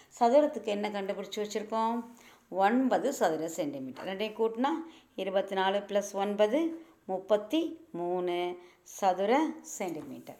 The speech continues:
முப்பத்தி மூணு சதுர சென்டிமீட்டர். புரிஞ்சுதா? இப்போ நம்ம நான்கு முக்கோணம் தனித்தனியா கண்டுபிடிச்சு கூட்டுறதை விட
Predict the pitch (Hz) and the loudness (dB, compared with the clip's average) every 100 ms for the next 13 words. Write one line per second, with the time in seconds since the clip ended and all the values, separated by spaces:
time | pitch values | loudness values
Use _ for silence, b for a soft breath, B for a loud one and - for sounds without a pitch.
0 | 156 165 196 190 - 175 170 170 262 330 | -14 -8 -6 -6 -6 -8 -6 0 0 0
1 | - B B B - - 180 185 240 311 | -4 B B B -10 -2 0 2 2 0
2 | - - 175 151 143 143 - - - 214 | -4 -10 -8 -8 -10 -14 -18 -18 -12 -10
3 | 208 208 311 320 B B B 233 233 220 | -8 -6 -6 -8 B B B -4 -2 0
4 | 208 208 247 320 311 226 196 208 202 - | 2 2 4 2 2 0 0 -2 -2 -2
5 | 214 233 240 240 233 - 196 175 170 175 | -2 -2 0 0 0 0 -2 -2 -4 -6
6 | - 294 294 - 208 202 170 147 147 | -4 -4 -4 -2 -2 -2 -6 -6 -4